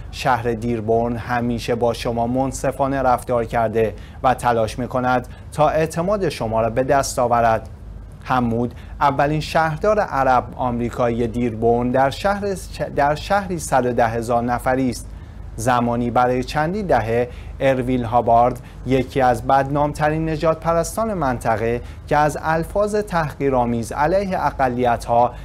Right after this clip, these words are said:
از جمله سیاه‌پوستان و مردم عرب آمریکایی، استفاده می‌کرد، شهرداری این شهر را بر عهده داشت. حمود همچنین اولین شهردار مسلمان شهر است که در طول سخنرانی خود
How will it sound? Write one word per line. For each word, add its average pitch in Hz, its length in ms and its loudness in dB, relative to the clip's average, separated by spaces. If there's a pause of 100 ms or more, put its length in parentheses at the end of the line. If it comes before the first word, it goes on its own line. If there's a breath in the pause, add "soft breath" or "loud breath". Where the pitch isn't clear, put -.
(140 loud breath)
از 175 240 -2
جمله 175 280 0
سیاه‌پوستان 165 920 0
و 185 100 2
مردم 131 460 0
عرب 160 420 2
آمریکایی، 131 720 0
استفاده 123 520 0
می‌کرد، 120 600 0 (280 loud breath)
شهرداری 190 840 0
این 147 200 -2
شهر 117 360 0
را 117 140 0
بر 127 240 4
عهده 131 360 0
داشت. 120 400 2 (1160)
حمود 127 400 0
همچنین 123 600 0 (300 loud breath)
اولین 151 400 2
شهردار 170 520 0
مسلمان 127 580 0
شهر 117 320 0
است 127 300 2 (220 loud breath)
که 156 100 2
در 160 180 2
طول 208 320 -2
سخنرانی 127 720 0
خود 123 320 2